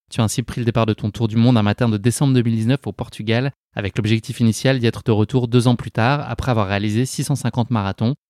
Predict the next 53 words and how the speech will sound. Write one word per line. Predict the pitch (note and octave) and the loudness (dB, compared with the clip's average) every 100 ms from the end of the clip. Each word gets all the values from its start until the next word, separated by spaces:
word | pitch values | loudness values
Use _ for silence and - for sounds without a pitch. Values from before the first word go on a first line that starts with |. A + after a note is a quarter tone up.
| _ _ | _ _
avoir | A2+ G2+ | -4 -2
parcouru | A2 - A2+ A#2 | -2 0 2 2
plus | A2+ - | 2 -2
de | A#2 | 0
vingt-six | G2+ C#3 - C3 | 2 2 0 -2
mille | B2 A#2+ | -2 -2
kilomètres | C#3+ G#2+ A#2+ - | 0 0 0 -4
et | - | -10
traversé | - G#2 F#2+ A2 | -4 -4 -4 -4
cinq | - C#3 | -2 0
continents, | A#2+ - G#2 A2 B2+ _ _ _ G#2+ | -2 -4 -2 -2 -4 _ _ _ -2
l'Europe, | F#2+ A#2 B2+ - A2+ | 2 2 2 -4 -4
un | A2 | -4
petit | - | -6
crochet | - G#2+ A#2+ | -4 -2 0
en | A2 | 0
Asie | G2+ G2+ | 0 -2
du | G2+ | -8
Sud-Est, | - A2+ C3 - | -2 2 2 2
l'Océanie, | A#2+ - G2+ G#2+ B2+ | -4 -2 0 2 4
l'Amérique | A2+ G#2 G2+ | 2 0 -2
du | G#2+ | 2
Nord, | A#2+ B2+ | 4 4
l'Amérique | A2 G2+ | 0 -2
du | G2+ | -6
Sud, | - D3 C#3+ _ _ _ | -2 -2 -2 _ _ _
avant | G#2 A2 | -4 -2
un | G#2 G2+ | 0 0
nouveau | G#2+ C3 C#3 | 2 4 4
crochet | C3 - A#2 B2 A#2 - | 2 -4 -4 -4 -4 -4
en | C#3 B2+ | 0 0
Afrique, | A2 - C3 - | 0 -6 -8 -10
puis | - | -6
un | A#2 | -2
retour | A2 - G#2+ | -2 -4 -8
final | A#2 A#2+ C3+ | -4 -2 -4
en | C#3 | 0
Europe. | B2 F#2 G2+ - - _ _ | 0 0 -6 -16 -20 _ _
C'était | - A2+ A#2+ | -6 -2 2
en | B2+ | 2
tout | A#2+ | 2
cas | C#3 | 2
le | B2+ | 2
plan | C3 C3+ | 2 0
initialement | C#3+ C#3 - B2+ B2 | 2 2 4 2 2
prévu | - A#2 C#3 | 0 0 0
avant | A2+ G#2+ | 0 -2
que | A#2 | -2
le | A2 | 0
covid | C3+ C3 | 0 2
ne | B2+ | 0
s'en | A2 A#2 | 0 0
mêle | A#2+ | 0